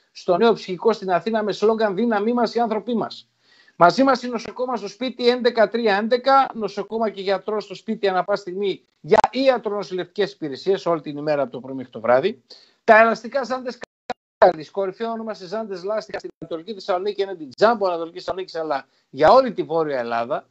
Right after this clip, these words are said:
ο Καπίταλης. Μαζί μας το Pet Shop ογδόντα οκτώ, αν έχετε κατοικίδια, το Pet Shop ογδόντα οκτώ έχει επτά χιλιάδες προϊόντα και βάλε.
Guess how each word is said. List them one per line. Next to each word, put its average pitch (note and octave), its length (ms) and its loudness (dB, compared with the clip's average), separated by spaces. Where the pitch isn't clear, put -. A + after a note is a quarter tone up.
ο C3+ 100 -12
Καπίταλης. C#3+ 760 -8
Μαζί G#3 280 -4
μας D4 220 -6
το - 220 -6
Pet D4 320 -4
Shop C#4 80 -10
ογδόντα C4+ 480 -10
οκτώ, C4 260 -10
αν B3+ 160 -8
έχετε B3+ 260 -14
κατοικίδια, B3+ 880 -4
το A3+ 160 -6
Pet B3+ 200 -2
Shop A#3+ 140 -2
ογδόντα A#3 420 -4
οκτώ A3 180 -6
έχει A#3+ 160 -8
επτά B3+ 320 -2
χιλιάδες A#3+ 480 -6
προϊόντα A#3 480 -4
και A3 200 -4
βάλε. F#3+ 460 4